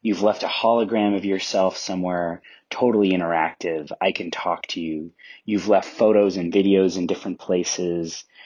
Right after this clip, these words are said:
You've left N F Ts anywhere in your, in, around the world that I could buy. You've basically personalized the real world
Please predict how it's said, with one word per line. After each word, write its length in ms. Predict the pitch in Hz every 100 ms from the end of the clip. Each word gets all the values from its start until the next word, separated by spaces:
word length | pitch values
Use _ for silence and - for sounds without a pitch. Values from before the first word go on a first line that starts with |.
| -
You've 280 | 117 98 -
left 260 | 95 - -
N 160 | 120 113
F 180 | 98 -
Ts 600 | - 110 90 82 78 -
anywhere 460 | 101 98 92 95
in 120 | 90 90
your, 140 | 87 -
in, 100 | 98
around 260 | 92 90 87
the 60 |
world 380 | 85 87 85 80
that 100 | 82
I 100 | 80
could 220 | 80 80
buy. 520 | - 85 - - - - _ - - - -
You've 260 | 131 123 -
basically 600 | 151 156 143 120 101 -
personalized 1120 | - - 143 127 - 107 95 92 90 87 -
the 80 | 85
real 340 | 85 87 87
world 520 | 80 87 95 110 120